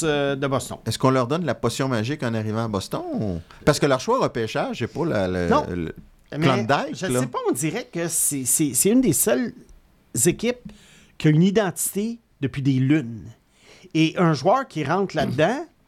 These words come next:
Speaker 1: il a-, il adhère à l'identité de l'équipe, puis le jello prend.
Speaker 2: Mais c'est plus les Big Bad Runes,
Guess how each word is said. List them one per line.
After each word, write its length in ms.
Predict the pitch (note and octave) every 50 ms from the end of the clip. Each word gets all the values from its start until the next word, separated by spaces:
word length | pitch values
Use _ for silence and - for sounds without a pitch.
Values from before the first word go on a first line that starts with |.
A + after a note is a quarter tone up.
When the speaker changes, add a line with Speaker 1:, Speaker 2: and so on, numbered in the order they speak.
| _ _ _ _ _ _ _ _ _ _ _ _ _ _ -
Speaker 1:
il 120 | A#2+ C#3
a-, 100 | C#3 - -
il 320 | D3+ D3 - - D3 C#3+ C#3+
adhère 440 | C#3 B2 D#3 F#3+ C4 D4 C#4+ A#3+
à 60 | B3 A3+
l'identité 540 | A3 A3 G3 G#3+ F#3+ - - - - A3
de 60 | G3 F#3+
l'équipe, 460 | F#3 D#3+ - B3 C#4+ D4 - - - _ _ _ _ _ _ _ _ _ _ _ _ - - -
puis 280 | - D#3+ D#3+ D#3 D3+ - _ _ _ _ _ _ _ _
le 200 | - C3+ C3+ C3
jello 280 | A#2+ F3+ F#3 F#3+ G#3 F#3
prend. 220 | - - D3+ F#3 F3+ - - - -
Speaker 2:
Mais 140 | A2 B2 B2+
c'est 140 | B2+ C3+ B2
plus 180 | B2+ - E3+
les 180 | D#3+ D3+ C3+ A#2+
Big 200 | G2+ B2+ B2 A2
Bad 240 | G2+ A2+ G2+ G2+ G2
Runes, 260 | A2+ C3 C3+ C3 G#2+